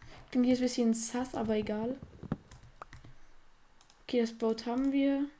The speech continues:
Blut des Meeres haben wir auch drinne. Ja. Ich würde sagen, wir gehen auf den Ozean.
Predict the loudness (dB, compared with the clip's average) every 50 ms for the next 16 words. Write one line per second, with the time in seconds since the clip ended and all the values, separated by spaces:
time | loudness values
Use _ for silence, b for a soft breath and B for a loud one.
0 | -20 _ _ b b b b b b b b b b b b _ -10 -8 -6 -6
1 | -4 0 2 2 2 2 2 0 0 0 0 0 -2 -2 -4 -4 -4 -2 0 0
2 | 0 0 -2 -4 -8 -10 -12 -18 -20 -20 _ _ _ _ _ _ _ _ _ _
3 | _ _ _ _ _ _ _ _ _ _ _ _ _ _ _ _ _ _ _ _
4 | _ _ _ -16 -16 -16 -16 -20 -20 -20 -16 -8 -4 -2 0 0 0 -2 -4 -10
5 | -14 -18 -20 -20 -20 -20 -20 -20 -20 -20 -20 -20 -20 -20 -20 -20 _ -2 2 2
6 | 4 4 4 4 4 4 4 2 0 0 0 0 2 4 4 4 4 2 0